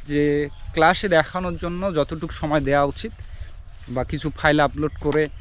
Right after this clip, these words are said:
তাদেরকে দেখিয়েছি। তো ওই জন্যই যতটুকু ফাইল, আহ, অ্যাপ্রুভ করাতে সক্ষম হয়েছি, তা দিয়েই এখন পর্যন্ত এই অ্যাকাউন্টের ইনকামটা দেখেন, just মাথা নষ্ট করা অবস্থা।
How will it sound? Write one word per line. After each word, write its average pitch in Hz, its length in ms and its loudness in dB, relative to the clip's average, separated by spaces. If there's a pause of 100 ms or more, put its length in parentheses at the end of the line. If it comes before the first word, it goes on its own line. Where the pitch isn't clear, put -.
(360)
তাদেরকে 139 340 2
দেখিয়েছি। 143 540 0 (520)
তো 165 140 -4 (100)
ওই 208 480 2 (1300)
জন্যই 190 360 2
যতটুকু 170 600 2
ফাইল, 170 340 6
আহ, - 760 0
অ্যাপ্রুভ 170 420 2
করাতে 165 320 4
সক্ষম 170 400 -2
হয়েছি, 170 300 0
তা 170 280 6
দিয়েই 180 360 0 (100)
এখন 196 440 0
পর্যন্ত 180 440 0
এই 160 200 2
অ্যাকাউন্টের 156 580 0
ইনকামটা 139 460 -2
দেখেন, 123 340 -4 (140)
just 131 280 -4 (380)
মাথা 135 280 -2
নষ্ট 139 320 -4
করা 131 220 -2
অবস্থা। 113 500 -6